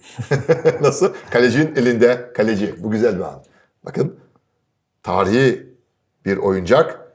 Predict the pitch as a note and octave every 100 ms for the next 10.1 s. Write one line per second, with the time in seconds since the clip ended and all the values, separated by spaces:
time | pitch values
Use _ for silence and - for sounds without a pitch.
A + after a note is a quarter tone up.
0 | _ _ _ _ _ - E2+ F2+ F2+ -
1 | G2 F#2 G#2 C#3+ C#3 - - - - -
2 | A2+ G2 G2 F#2+ G2 F#2 F#2 - - _
3 | _ _ - D3 F2+ F2+ F2 F2 G#2+ A#2+
4 | C3 - _ - F#2 F#2 G2+ F2+ F#2+ -
5 | F2+ F2 A2+ C3 - _ - F2+ E2+ E2
6 | D#2+ - - - G#3+ D#3 G3 - - -
7 | A3 - E3+ A2+ B2+ F#3+ - - C#3+ D#3
8 | B3 - - - C#3 A#2 D3 B2+ A2 D#3
9 | - A#3 - D#3 D3+ C#3+ C3+ B2 C3 F#3